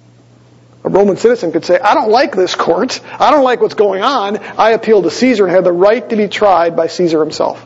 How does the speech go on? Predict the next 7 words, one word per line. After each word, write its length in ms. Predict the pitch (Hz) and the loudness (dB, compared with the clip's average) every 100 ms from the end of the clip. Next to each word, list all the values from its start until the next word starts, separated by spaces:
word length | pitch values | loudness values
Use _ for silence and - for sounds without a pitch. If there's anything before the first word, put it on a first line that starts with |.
| - - - - _ - | -20 -20 -20 -20 _ -12
the 80 | |
current 300 | - 170 160 | -2 -2 0
emperor, 400 | 160 - - - - - | -4 -4 -6 -8 -12 -16
essentially. 500 | - - - - - - _ _ - - - - - - - _ _ _ _ _ _ _ _ _ _ _ _ _ - | -12 -10 -10 -10 -12 -18 _ _ -20 -20 -20 -20 -20 -20 -20 _ _ _ _ _ _ _ _ _ _ _ _ _ -2
Another 240 | - 220 165 | 2 2 2
right 360 | 160 180 175 | 0 0 0
that 140 | 165 | -2